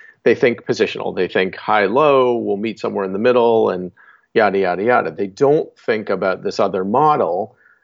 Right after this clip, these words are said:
of interest-based negotiation that you mentioned. So one way to do that is to, is to start asking questions about, so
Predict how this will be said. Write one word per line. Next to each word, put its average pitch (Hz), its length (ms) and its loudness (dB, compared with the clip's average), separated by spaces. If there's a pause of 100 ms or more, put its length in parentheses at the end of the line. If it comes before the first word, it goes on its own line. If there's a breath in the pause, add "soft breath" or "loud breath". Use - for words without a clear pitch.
(100)
of 107 200 0
interest-based 107 640 -2
negotiation 101 720 0
that 98 120 -2
you 104 100 -4
mentioned. 123 600 -2 (480 loud breath)
So 175 400 2 (160)
one 180 480 0
way 190 120 6
to 143 120 2
do 127 220 -6
that 113 200 -2
is 170 220 -4
to, - 360 0
is 143 180 -4
to - 120 -2
start 120 300 0
asking 110 460 -2
questions - 540 -6
about, 101 400 -2
so 151 320 4